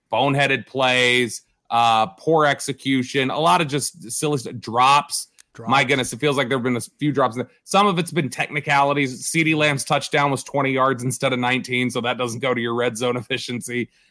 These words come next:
Speaker 1: Uh, so, so it puts you in a little bit of a, a tough spot from that sense. But I think all those things eventually, they, it feels like to me, Brian, that in the red zone, they've had a statistically significant number of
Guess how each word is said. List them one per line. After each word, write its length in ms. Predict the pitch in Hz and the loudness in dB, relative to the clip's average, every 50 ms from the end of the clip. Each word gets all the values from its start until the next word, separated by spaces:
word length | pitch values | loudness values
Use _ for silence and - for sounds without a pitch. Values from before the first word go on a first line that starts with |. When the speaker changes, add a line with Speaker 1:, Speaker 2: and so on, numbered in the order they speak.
| _ - | _ -2
Speaker 1:
Uh, 260 | - 139 143 143 143 | 0 2 4 2 2
so, 260 | 131 - 175 156 151 - | 0 0 0 0 0 0
so 200 | 147 175 165 165 | 0 2 2 2
it 120 | 160 160 | 2 2
puts 180 | - 208 190 190 | 0 0 0 2
you 60 | 190 | 2
in 60 | 180 | 2
a 40 | 170 | 2
little 200 | 160 165 170 160 | 2 2 2 2
bit 140 | 143 160 151 | 2 0 0
of 80 | 143 | 2
a, 380 | 147 143 139 135 131 123 120 117 - _ _ _ _ _ _ _ _ _ _ _ _ _ _ _ - - _ _ - | 2 2 4 4 2 2 0 -4 -10 _ _ _ _ _ _ _ _ _ _ _ _ _ _ _ -20 -20 _ _ 0
a 180 | 127 135 127 113 | 0 0 0 0
tough 280 | - - 151 147 - | -2 0 0 0 0
spot 380 | - - - - 156 143 139 - | -2 -6 0 2 2 2 2 2
from 140 | 135 131 127 | -2 -2 0
that 200 | 131 135 131 - | 0 0 0 -2
sense. 180 | 135 123 113 | -4 -6 -4
But 240 | - - 139 127 - - - - - _ _ _ - | -2 -2 -2 -2 -2 -8 -20 -20 -20 _ _ _ 0
I 100 | - 185 214 | 2 2 4
think 200 | 214 208 175 175 | 4 4 4 4
all 160 | 165 165 160 | 2 2 4
those 260 | 139 156 151 151 143 | 4 4 4 2 2
things 220 | - 160 143 120 113 | 2 0 0 0 -2
eventually, 380 | 123 113 165 180 170 160 151 | -2 0 0 0 0 0 -2
they, 240 | - - 180 185 156 | -2 -2 -4 -4 -2
it 200 | - 170 - - | -2 -4 -6 -2
feels 260 | - 233 247 240 185 | 0 0 0 0 0
like 220 | 196 202 190 - - | 0 0 0 0 -2
to 80 | - | -4
me, 140 | 160 165 165 | -2 -2 -2
Brian, 340 | 156 131 147 147 143 135 131 | 0 0 0 0 0 0 0
that 180 | 131 127 120 _ _ _ _ _ _ - | -2 -4 -4 _ _ _ _ _ _ 0
in 140 | 156 175 185 | 2 2 2
the 80 | 185 | 2
red 260 | 165 151 147 143 147 | 4 4 2 2 2
zone, 200 | 135 165 165 165 | 2 0 0 2
they've 160 | 151 147 143 117 | 2 0 -2 0
had 460 | 120 143 143 139 139 139 131 127 - _ _ _ - | 2 2 4 4 4 2 2 -2 -8 _ _ _ 0
a 720 | 139 139 135 135 135 135 131 127 127 127 127 127 113 107 _ _ _ _ _ _ _ _ _ _ _ _ _ _ _ _ _ _ _ _ | 2 4 6 6 4 4 4 4 4 2 2 2 0 -2 _ _ _ _ _ _ _ _ _ _ _ _ _ _ _ _ _ _ _ _
statistically 960 | - - - - - 156 143 - - - 190 185 - - 185 175 - 160 170 | -6 -6 -6 -4 -4 -6 -6 -4 0 0 0 0 0 -2 -2 -2 0 0 0
significant 1000 | 147 - - - - - 131 123 131 135 143 143 135 - 151 131 - 147 131 123 | 0 0 -2 -2 0 0 0 0 0 2 2 2 0 0 -4 0 0 0 0 2
number 640 | 117 120 123 131 131 131 131 123 131 127 123 120 120 | 0 0 2 2 2 2 2 2 4 4 4 2 2
of 400 | - 123 120 113 98 95 95 92 | 2 2 2 2 0 -4 -10 -14